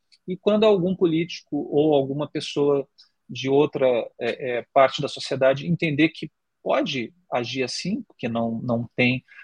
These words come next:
punição, porque não é errado, não dissemos com todas as letras que isso não pode acontecer, então continua. Então, quando ele homenageia o Ustra no voto do impeachment da Dilma e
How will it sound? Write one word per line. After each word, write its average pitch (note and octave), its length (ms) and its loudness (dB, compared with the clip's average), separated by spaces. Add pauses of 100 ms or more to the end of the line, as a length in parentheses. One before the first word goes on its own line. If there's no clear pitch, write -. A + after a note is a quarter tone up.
(120)
punição, B2 360 4
porque - 160 0
não A#2+ 160 4
é A#2+ 120 8
errado, C#3 400 2
não A#2+ 120 -2
dissemos C3 300 -6
com C#3+ 100 -8
todas B2+ 280 -4
as B2 180 -4
letras B2+ 300 -8
que - 140 -14
isso - 280 -8 (340)
não A#2+ 140 -2
pode B2+ 220 4
acontecer, F3+ 680 2 (920)
então A3+ 460 4
continua. C3 640 -8 (360)
Então, A3 260 2
quando A3+ 280 2
ele F#3 160 6
homenageia C#3 600 -2
o C3 180 -2
Ustra E3+ 320 -6
no C3 260 -6
voto E3+ 400 4
do D3 80 0
impeachment C#3+ 720 -4
da A#2 140 -2
Dilma A2 460 -2 (260)
e C#3+ 160 2